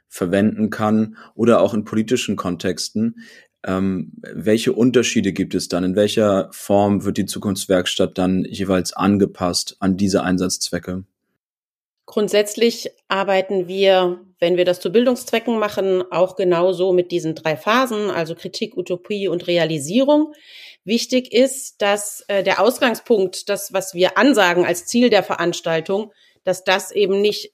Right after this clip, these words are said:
Speaker 2: be-, heißt, ihr macht das jetzt, um eure Welt direkt hier um euch herum zu verändern und möglichst gut Einfluss zu nehmen,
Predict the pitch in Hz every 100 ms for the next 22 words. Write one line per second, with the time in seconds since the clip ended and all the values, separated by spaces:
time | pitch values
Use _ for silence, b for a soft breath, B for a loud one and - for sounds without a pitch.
0 | _ _ _ 180 202 190 196 185 180 -
1 | - _ _ - 190 190 190 - 190 202
2 | 196 - - 180 - 180 175 160 180 220
3 | 226 - 214 196 196 - - 220 - 202
4 | 160 175 185 196 208 - 180 - 196 233
5 | 233 220 190 185 202 190 190 - 180 165
6 | 220 262 254 - 233 220 226